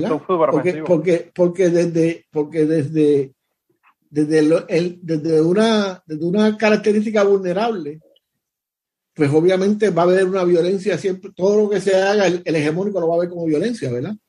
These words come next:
Speaker 1: Pero,
Speaker 2: Claro.
Speaker 1: pero si yo te vengo de buena fe a preguntarte y me vienes con esa pendeja a regañarme, pues, tú sabes.
Speaker 2: No, el problema, el problema, Gary, es que nosotros somos aliados de esas personas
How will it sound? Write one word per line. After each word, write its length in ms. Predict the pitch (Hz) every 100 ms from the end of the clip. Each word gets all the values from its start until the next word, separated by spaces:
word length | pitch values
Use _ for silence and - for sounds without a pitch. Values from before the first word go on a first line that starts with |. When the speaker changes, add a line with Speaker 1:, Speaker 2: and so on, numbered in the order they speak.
| _ _ _ _ _ _ _ _ _ -
Speaker 1:
Pero, 220 | 151 156
Speaker 2:
Claro. 140 | 117
Speaker 1:
pero 160 | 160 165
si 120 | 160
yo 100 | 165
te 60 | 180
vengo 260 | 208 220 226
de 100 | 220
buena 200 | 220 208
fe 80 |
a 60 | 226
preguntarte 540 | 233 226 220 247 233
y 40 | 208
me 120 | 180
vienes 200 | 175 190
con 180 | 214 214
esa 160 | 214
pendeja 280 | 214 208 208
a 20 |
regañarme, 540 | 214 220 226 254 294 240
pues, 220 | 196 175 _ _ _ _ _ _ _ _ _ _ _ _ _ _ _ _
tú 100 | 190
sabes. 180 | 180 160
Speaker 2:
No, 160 | 190 214
el 100 | 202
problema, 400 | 202 185 196 175
el 60 |
problema, 320 | 160 165 196 208
Gary, 200 | 156 151
es 100 | 147
que 260 | 185 185 -
nosotros 480 | 147 - 156 170
somos 220 | 190 190 196
aliados 500 | 160 160 175 147 123
de 120 | 139
esas 180 | 135 156
personas 520 | 180 165 170 135